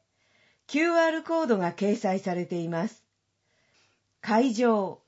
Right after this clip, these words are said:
問い合わせ、中央学習センター。電話、五三四の六六三一。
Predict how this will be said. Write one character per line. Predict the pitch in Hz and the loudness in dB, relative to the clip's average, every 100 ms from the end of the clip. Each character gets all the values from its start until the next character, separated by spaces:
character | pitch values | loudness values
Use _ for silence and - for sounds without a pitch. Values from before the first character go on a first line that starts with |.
| _ | _
問 | 196 196 220 | -2 2 2
い | 202 | 2
合 | |
わ | 180 214 | 0 -2
せ、 | 170 160 - _ _ _ _ _ | -4 -6 -8 _ _ _ _ _
中 | - 240 285 | 0 2 4
央 | 277 254 240 | 2 2 2
学 | 220 220 - | 2 0 -2
習 | 339 330 | -4 -2
セ | 330 311 285 | -2 0 0
ン | |
タ | - 165 151 139 - _ _ _ _ _ _ _ _ | -2 -2 -2 -4 -10 _ _ _ _ _ _ _ _
ー。 | |
電 | 160 196 226 | 0 2 2
話、 | 208 185 - _ _ _ _ 202 | 2 -2 -6 _ _ _ _ 2
五 | 285 330 | 2 2
三 | - 311 220 190 | 0 0 2 2
四 | 240 240 180 | 4 4 2
の | 156 147 - | 0 -4 -4
六 | 165 175 320 330 | -4 -2 -2 -2
六 | 330 196 160 | -2 -2 -6
三 | 196 208 233 226 | -2 0 2 2
一。 | 214 - 135 | 0 -6 -12